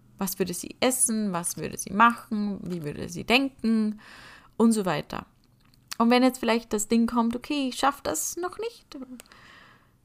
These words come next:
Oder „Ich schaff das nicht.“ <laughs> Jetzt habe ich eigentlich schon den Übergang gesagt. Äh, dann kannst du dir den Übergang machen, „Ich schaff das vielleicht noch nicht.“ Äh, anstatt sofort zu der positiven Überzeugung zu kommen und zu sagen, „Okay, ich schaff das.“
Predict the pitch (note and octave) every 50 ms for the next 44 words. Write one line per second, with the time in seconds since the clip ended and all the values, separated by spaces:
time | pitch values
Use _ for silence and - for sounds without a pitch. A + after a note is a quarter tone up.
0 | _ _ _ - G#3+ G3+ G3 - - A#3 A#3 - - C#4+ - D#4 D#4+ F4 - -
1 | _ - _ _ - - - - - - - - - - - G#3 - - - G#3
2 | A3+ A3+ - G#3 G#3+ G#3 A3 - B3+ B3+ A#3+ A#3 A3 A#3 A#3+ A#3+ A#3 A3+ A#3 -
3 | - - - - - - - - - - - _ _ _ _ _ - A3 G#3+ A3
4 | A3 G#3+ A3+ C#4+ C4 A3+ - B3 B3+ C4 - A#3+ B3 A#3+ A#3 B3+ G#3+ - - C4
5 | C4 C4 A3+ G#3 G#3 G3+ G3+ G#3+ A3+ - - G3+ - - A#3+ A#3+ A#3+ - - A#3+
6 | A#3 - G#3+ C4 A#3+ - - G#3 A3 C4 F4+ F#4 - - - - - - - -
7 | _ - - _ _ _ - - - - - - - _ _ _ _ _ _ _
8 | _ _ _ _ _ G3 F#3+ F#3 - - F#3 G3 - - - F#3 E3+ E3+ - -
9 | G#3 F3+ - - F#3 F3 E3+ - - E3 E3 E3 - E3+ F3 E3+ E3+ F3+ E3+ D#3+
10 | D3+ D#3 D#3+ D#3+ - - E3 C#3+ D3 D#3 - - D#3+ - - D#3 D3 D3+ D3 C#3+
11 | - D#3+ D#3 - - - E3 - D#3 - - D#3+ - - C#3 C#3 - - - D#3
12 | - - _ - - - - - -